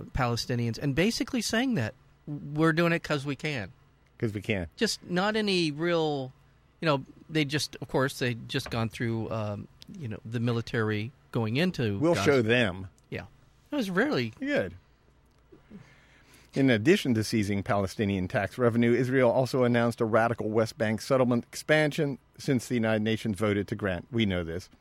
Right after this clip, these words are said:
Speaker 2: to
Speaker 1: Mm-hmm.
Speaker 2: grant Palestine the, uh, status of non-member observer, uh, last month. So they're, they're kinda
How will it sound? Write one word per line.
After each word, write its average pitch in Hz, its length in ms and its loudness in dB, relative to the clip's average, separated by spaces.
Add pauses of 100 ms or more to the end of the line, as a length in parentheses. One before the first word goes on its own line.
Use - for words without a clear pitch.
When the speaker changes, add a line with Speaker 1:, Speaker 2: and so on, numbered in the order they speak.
Speaker 2:
to 135 60 -4
Speaker 1:
Mm-hmm. 117 100 0
Speaker 2:
grant 101 240 0
Palestine 98 500 -2
the, 95 280 -4
uh, 95 60 -2
status 101 440 -2
of 95 80 -4
non-member 90 500 -4
observer, 117 500 0 (720)
uh, 104 180 2
last 92 280 -4
month. 143 280 0 (300)
So 143 240 2
they're, 175 240 2
they're 131 140 -8
kinda 131 300 0